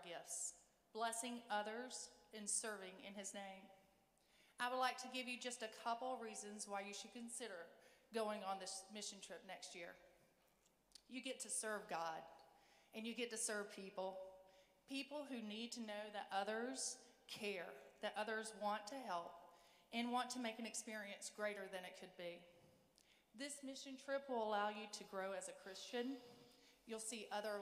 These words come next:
like-minded Christians sharing the word of God, emulating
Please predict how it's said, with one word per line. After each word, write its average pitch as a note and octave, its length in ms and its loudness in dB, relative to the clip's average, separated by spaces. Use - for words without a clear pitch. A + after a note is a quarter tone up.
like-minded A3 680 2
Christians B3 520 -2
sharing A#3 420 -2
the A#3+ 60 -2
word A3 260 -2
of G#3 140 -8
God, F#3 380 2
emulating A#3+ 760 2